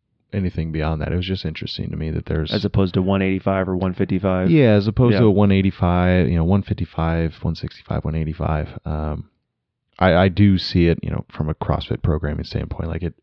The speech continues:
Speaker 1: it makes the scaled workout really accessible to a, a large population of, uh, you know, novice and intermediate athletes. Um, and the, the cool thing, it makes it accessible, but it,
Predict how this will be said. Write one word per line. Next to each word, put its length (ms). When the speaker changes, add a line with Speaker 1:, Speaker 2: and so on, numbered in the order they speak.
Speaker 1:
it 180
makes 540
the 100
scaled 540
workout 520
really 440
accessible 720
to 300
a, 40
a 60
large 560
population 640
of, 140
uh, 360
you 80
know, 160
novice 400
and 80
intermediate 460
athletes. 500
Um, 340
and 260
the, 80
the 120
cool 300
thing, 160
it 60
makes 240
it 80
accessible, 580
but 200
it, 180